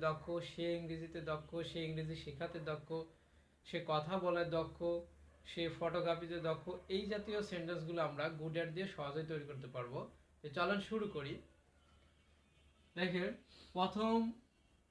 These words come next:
অর্থাৎ good at এর দুইটা স্ট্রাকচার আমাদের মনে রাখতে হবে। প্রথমটা হচ্ছে subject plus be verb am is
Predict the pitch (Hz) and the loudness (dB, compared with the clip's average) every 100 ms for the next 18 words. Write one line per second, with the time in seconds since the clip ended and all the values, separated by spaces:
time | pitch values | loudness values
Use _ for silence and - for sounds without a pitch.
0 | _ 156 190 165 170 208 214 220 220 214 | _ -2 0 0 2 4 6 6 6 6
1 | 220 220 - 160 185 190 196 185 180 - | 6 0 -8 -2 0 2 4 2 0 -4
2 | 196 190 208 196 180 175 175 170 156 - | -2 -2 0 0 0 -2 -2 0 -2 -2
3 | 131 120 156 233 - - _ - 170 180 | -4 -2 -4 -4 -10 -20 _ -6 -2 0
4 | 208 214 208 165 190 185 - 175 170 196 | 2 0 0 -2 -2 -4 0 0 0 -2
5 | 190 196 190 160 175 185 165 175 180 180 | 0 4 4 2 -2 0 0 2 4 4
6 | 165 156 156 151 | 0 0 0 0